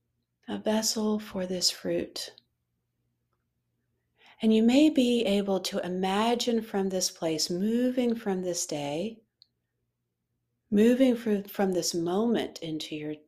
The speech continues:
the rest of your day and night with a ripple effect.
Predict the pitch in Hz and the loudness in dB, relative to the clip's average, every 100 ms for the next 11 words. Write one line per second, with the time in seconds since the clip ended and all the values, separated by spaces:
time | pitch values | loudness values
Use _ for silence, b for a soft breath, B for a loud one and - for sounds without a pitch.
0 | _ - 151 147 - 170 156 156 151 151 | _ -12 -6 -6 -4 -8 -6 -8 -6 -4
1 | 147 160 180 185 143 143 143 156 202 226 | -2 0 -2 -4 -8 -8 -6 -2 -4 -4
2 | - - _ _ _ _ _ _ _ _ | -12 -16 _ _ _ _ _ _ _ _
3 | - 185 185 185 175 190 196 202 175 151 | -2 0 2 2 2 0 -2 -4 -4 -6
4 | - 151 147 - - | -6 -4 -6 -10 -18